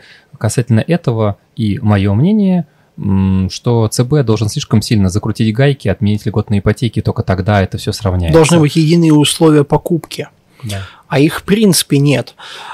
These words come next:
Speaker 2: Эм, не думайте, что это обязательно должно сойтись.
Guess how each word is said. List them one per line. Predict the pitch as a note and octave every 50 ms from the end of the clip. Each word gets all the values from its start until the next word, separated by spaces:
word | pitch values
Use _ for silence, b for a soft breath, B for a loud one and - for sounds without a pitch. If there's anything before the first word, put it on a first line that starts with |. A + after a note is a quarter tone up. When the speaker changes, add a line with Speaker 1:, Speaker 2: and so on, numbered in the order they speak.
| B B _ -
Speaker 2:
Эм, | D#3+ D3+ C#3+ C#3 C#3 C3+ C3+ C3+ C3+ C3+ C3+ C3 C3 C3 C3 C3+ C3+ C3+ - A#2+ - D#3+
не | D#3+ D#3+
думайте, | D#3 B3 D4 D#4+ - -
что | - - - G#3+
это | F#3 G3
обязательно | F3 D3+ C#3 E3 F3+ - F#3 D#3
должно | C#3 C#3 C#3 B2 D3 D#3
сойтись. | D3 - D#3+ D3+ D3 - - C3+ - - -